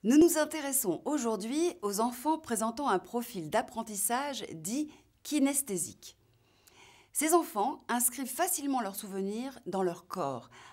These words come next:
à travers un mouvement, dans la précision d'un geste. Une odeur, un goût, une sensation peuvent servir de repère pour une restitution ultérieure.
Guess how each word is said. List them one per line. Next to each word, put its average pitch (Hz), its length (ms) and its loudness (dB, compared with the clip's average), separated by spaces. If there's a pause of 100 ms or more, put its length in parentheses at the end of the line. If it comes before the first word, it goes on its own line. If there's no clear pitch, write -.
à 185 100 0
travers 202 400 -4
un 180 100 2
mouvement, 185 520 -2 (400)
dans 170 260 4
la 175 120 2
précision 214 400 -4
d'un 196 160 -2
geste. 147 460 -8 (340)
Une 190 160 4
odeur, 175 520 2 (300)
un 190 140 6
goût, 180 300 -4 (260)
une 190 140 2
sensation 233 680 2 (360)
peuvent 262 180 2
servir 269 380 0
de 190 100 0
repère 262 600 -2
pour 190 180 -4
une 175 80 4
restitution 214 720 -4
ultérieure. 156 640 -8